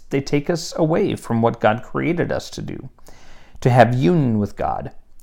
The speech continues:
to hear what God is calling us to do in the kingdom, and to take the next step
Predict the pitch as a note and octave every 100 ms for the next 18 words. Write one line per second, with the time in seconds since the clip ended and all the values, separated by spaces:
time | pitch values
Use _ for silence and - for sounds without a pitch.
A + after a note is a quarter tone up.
0 | - - - F3+ F#3 D#3+ - B2 A#2+ -
1 | - C3+ C#3+ C3 B2 - B2+ G#2+ G2+ B2+
2 | C3+ C3 - G#2 G2 F#2+ G2+ - - -
3 | - - A2 A#2+ - C3+ - C3+ A2+ -
4 | - G2 -